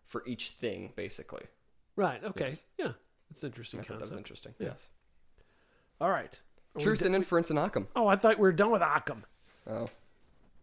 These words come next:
Speaker 2: You want more about Occam?
Speaker 1: Um,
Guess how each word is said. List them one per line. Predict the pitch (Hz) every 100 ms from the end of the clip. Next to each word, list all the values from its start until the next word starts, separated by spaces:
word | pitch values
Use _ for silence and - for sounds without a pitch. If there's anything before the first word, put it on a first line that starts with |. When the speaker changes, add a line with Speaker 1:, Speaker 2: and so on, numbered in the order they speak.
| _ -
Speaker 2:
You | 143
want | 156 160
more | 170
about | 175 165 156
Occam? | 165 - 233 196 _
Speaker 1:
Um, | 180 202 208 208 202 202 208 202 202